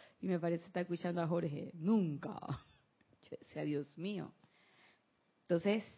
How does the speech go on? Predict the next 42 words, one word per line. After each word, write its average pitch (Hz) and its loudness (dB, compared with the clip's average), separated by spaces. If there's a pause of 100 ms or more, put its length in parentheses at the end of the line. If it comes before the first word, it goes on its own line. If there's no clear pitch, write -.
(420)
esa, 262 2
la 202 2
humildad 185 2
es 240 -6
como 247 2
una 208 4
materia 202 2 (600)
que 185 2
en 202 6
esta 349 0
universidad 202 2 (140)
o 180 4
en 185 6
esta 294 0
carrera, 233 2 (720)
esa 220 4
es 233 6
una 233 4
materia 196 2
que 220 0
está - -2
fija 190 0 (100)
en - -4
todos 320 2
los 262 4
semestres, 170 -2 (600)
cuatrimestres 190 0
si 214 -4
le 170 0
quiere 180 0
poner, 160 -4
como 214 -2
tú 254 -2
quieras, 170 0
pero 165 2
cada 254 2
vez 285 -2
que 302 2
tú 349 2
vas 320 4
a 330 4
matricular, 285 4